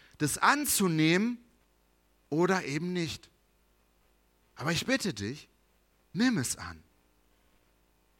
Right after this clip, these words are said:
Weil es liegt jetzt an uns, zu entscheiden, was ich sein will.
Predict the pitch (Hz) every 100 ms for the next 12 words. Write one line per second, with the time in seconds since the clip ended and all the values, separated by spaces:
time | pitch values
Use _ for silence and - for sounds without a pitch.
0 | _ _ _ _ _ _ 175 233 - 269
1 | 247 240 220 202 214 277 226 143 - -
2 | _ _ _ _ _ _ _ _ _ -
3 | 208 196 196 - 233 254 240 139 92 85
4 | _ _ _ _ - _ _ _ _ _
5 | _ _ _ _ _ _ _ _ _ _
6 | _ _ _ _ _ _ _ _ - 147
7 | 165 196 - 208 226 151 101 80